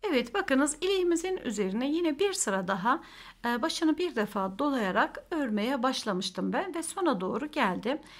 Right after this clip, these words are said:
Diğer en sondaki iliğimizin olduğu yere doğru yaklaştım. Başını doluyorum ve bir defa örüyorum. En son iliğimizi birlikte yapalım ve son sıramızı bundan sonra yapalım.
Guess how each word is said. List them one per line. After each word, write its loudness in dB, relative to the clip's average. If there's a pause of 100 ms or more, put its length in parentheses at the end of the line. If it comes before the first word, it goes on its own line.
(300)
Diğer 0
en -2
sondaki -2
iliğimizin -2
olduğu 0
yere 0
doğru -4
yaklaştım. -4
Başını -4
doluyorum -4 (640)
ve -10
bir -2
defa -2
örüyorum. -2 (1300)
En 2
son 0
iliğimizi -2
birlikte 0
yapalım 2
ve 0
son 0
sıramızı 0 (400)
bundan 4
sonra -2
yapalım. -2